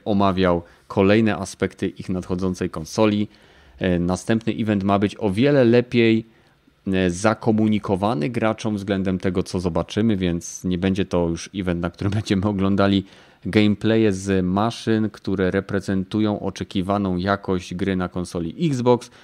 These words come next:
tylko będą to podobno tytuły first party, na co czekam z niecierpliwością, bo doskonale wiemy, że targety pokazane w wielu trailerach czy gameplayach nie zawsze wychodzą tak, jak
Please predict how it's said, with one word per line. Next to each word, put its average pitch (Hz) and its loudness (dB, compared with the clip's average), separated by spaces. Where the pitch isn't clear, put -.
tylko 160 2
będą 120 2
to 104 -4
podobno 101 0
tytuły 95 -2
first 113 -2
party, 101 2
na 95 0
co 95 -4
czekam 98 0
z 92 -4
niecierpliwością, 92 -2
bo 90 2
doskonale 127 -2
wiemy, 123 2
że 107 2
targety 117 4
pokazane 110 0
w 92 -8
wielu 123 2
trailerach 104 0
czy - -6
gameplayach 95 -2
nie 113 0
zawsze 120 -4
wychodzą 98 -4
tak, 92 -4
jak 90 -4